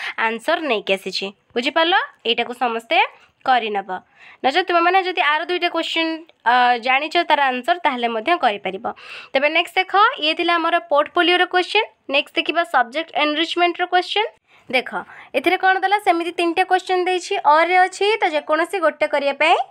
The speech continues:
କହିଛି। ତ ଏଠି ମଧ୍ୟ ମୁଁ ତୁମର ପ୍ରଥମ କ୍ୱେଶ୍ଚନ୍ଟିର ହିଁ ଆନ୍ସର ନେଇକି ଆସିଛି। ତ ଦେଖ, ପ୍ରଥମ କ୍ୱେଶ୍ଚନ୍ କ'ଣ ଅଛି ନା, ଭାରତୀୟ ସଂସ୍କୃତିରେ ପାଶ୍ଚାତ୍ୟ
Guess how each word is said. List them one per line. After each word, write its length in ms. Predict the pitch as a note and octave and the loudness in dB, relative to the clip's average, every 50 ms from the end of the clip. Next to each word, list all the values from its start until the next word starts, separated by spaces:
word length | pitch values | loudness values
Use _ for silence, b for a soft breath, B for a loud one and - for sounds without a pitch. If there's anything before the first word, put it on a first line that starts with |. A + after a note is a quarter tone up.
| _ _ - | _ _ 0
କହିଛି। 420 | B3+ B3 A#3 G3+ G#3 - - G3+ F#3+ - B B B B B | 2 2 2 2 -2 -8 -8 -10 -10 -10 B B B B B
ତ 40 | - D4 D4 | 2 2 2
ଏଠି 140 | D4 - G4 | 4 2 2
ମଧ୍ୟ 240 | F#4 F#4 F#4 F#4 G4+ G#4+ | 4 4 2 4 4 4
ମୁଁ 80 | G#4 G#4 | 4 4
ତୁମର 260 | G4 F4+ E4+ E4 E4+ F4+ F4+ F4+ | 4 2 2 2 2 2 2 2
ପ୍ରଥମ 280 | D#4+ D4 D4 - E4+ E4 D#4+ D#4 | 0 0 2 2 0 0 2 2
କ୍ୱେଶ୍ଚନ୍ଟିର 500 | D#4 D4+ - - D4 D4 B3+ C#4 C4 C#4 D4 | 0 0 2 0 -2 0 0 0 2 2 2
ହିଁ 160 | C4+ D4+ F#4 A#4 - - - | 4 4 0 0 0 0 -2
ଆନ୍ସର 400 | A#3+ B3 B3 A#3+ A#3+ - E4 F#4 | 0 0 0 -2 -2 -2 -2 0
ନେଇକି 300 | E4 C#4 A#3+ A3 F#3+ A3 | 0 0 -2 -2 -2 -4
ଆସିଛି। 260 | G#3 G#3 - - - G3 G#3 B B B B B | -6 -6 -8 -12 -14 -14 -14 B B B B B
ତ 20 | B G#3+ G#3+ | B 2 2
ଦେଖ, 120 | A3+ - - G#4 | 2 2 0 0
ପ୍ରଥମ 300 | G#4 F4+ - - - F4 F4 E4+ | 2 2 0 0 0 -4 -2 0
କ୍ୱେଶ୍ଚନ୍ 320 | F4 F4 E4+ - - F#4+ F#4+ | 0 0 0 0 -2 -2 0
କ'ଣ 160 | F#4+ G4 G4 G4 | 2 2 2 2
ଅଛି 180 | G4 F#4+ - G#4 A4 | 2 0 0 0 2
ନା, 100 | G#4 F#4 D#4 | 2 2 0
ଭାରତୀୟ 540 | C#4+ D4+ C#4+ C#4+ C#4 D#4 F4 F4 F4 F#4 F#4+ G4 F#4+ - | 0 0 2 2 4 2 2 0 2 2 2 2 4 2
ସଂସ୍କୃତିରେ 640 | D#4+ D4 D4 - - - D#4+ E4+ - - D#4+ C4+ C4 C4+ C4+ B B B B B B - | -2 -2 -2 -10 -10 -8 -8 -4 0 0 2 4 2 2 0 B B B B B B 0
ପାଶ୍ଚାତ୍ୟ 580 | C4+ C4+ C4+ C4 - - F#4 F#4+ F#4+ F#4+ G4 | 0 0 0 -2 -6 0 0 0 2 2 0